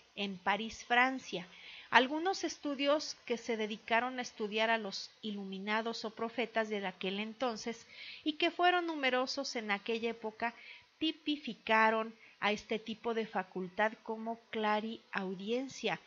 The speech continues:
o audiencia clara. Algunos otros le llamaron hiperacusia.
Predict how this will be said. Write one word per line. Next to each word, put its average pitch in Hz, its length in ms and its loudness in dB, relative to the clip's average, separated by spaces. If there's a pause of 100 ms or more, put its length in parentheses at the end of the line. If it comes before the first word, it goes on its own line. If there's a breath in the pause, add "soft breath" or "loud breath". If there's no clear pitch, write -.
(280 loud breath)
o 214 260 0 (120)
audiencia 196 880 -4
clara. 175 400 -2 (260)
Algunos 240 580 0
otros 254 480 0 (320 loud breath)
le 240 140 4
llamaron 233 600 2
hiperacusia. 226 1200 -2